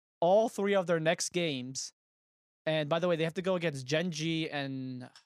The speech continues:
oh my God, who was it? Not Top Esports. Oh, they have to go against an L P L team, the number one L C K team,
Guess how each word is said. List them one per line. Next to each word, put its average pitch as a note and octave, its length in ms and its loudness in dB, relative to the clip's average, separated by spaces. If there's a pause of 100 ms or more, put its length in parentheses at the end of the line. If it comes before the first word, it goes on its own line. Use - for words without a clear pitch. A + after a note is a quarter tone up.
(1040)
oh C#3 60 -14
my C3 140 -10
God, B2+ 220 -10
who D3+ 100 -10
was C#3 200 -6
it? B2 140 -8 (840)
Not E3 160 -4
Top - 260 -4
Esports. - 760 -10 (160)
Oh, D3 460 -4
they D3+ 80 2
have F3+ 80 2
to G#3 80 0
go G#3 120 6
against F#3 240 2
an D3 40 -4
L E3 160 0
P - 140 -2
L E3 100 2
team, C#3+ 380 -4 (680)
the C#3+ 80 -6
number F3+ 260 2
one F3+ 160 2
L E3 200 2
C E3 180 -4
K D#3 220 -2
team, B2 320 -8